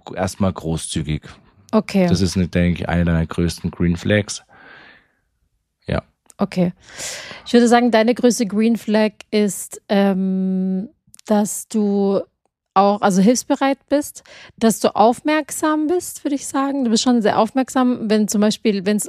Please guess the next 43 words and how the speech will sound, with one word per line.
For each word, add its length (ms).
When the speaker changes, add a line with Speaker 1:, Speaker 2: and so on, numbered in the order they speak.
Speaker 2:
um 180
so 140
Dinge 280
geht, 380
das 120
sind 120
jetzt 160
so 120
random 340
Alltagsdinge, 640
aber 220
hey, 220
kannst 240
du 40
mir 80
helfen? 340
Da, 100
also 300
du 80
bist 180
Speaker 1:
Ja, 60
ja, 40
ich 80
Speaker 2:
hilfsbereit. 240
Speaker 1:
weiß, 120
was 100
du 60
Speaker 2:
So, 80
Speaker 1:
meinst. 220
Speaker 2:
Hilfsbereitschaft 800
und 120
da 60
gibt's 300
nie 120
eine 120
Diskussion. 540
Also 200
es, 360
er 140
macht's 240
immer. 220
Speaker 1:
Mhm. 160
Speaker 2:
So. 80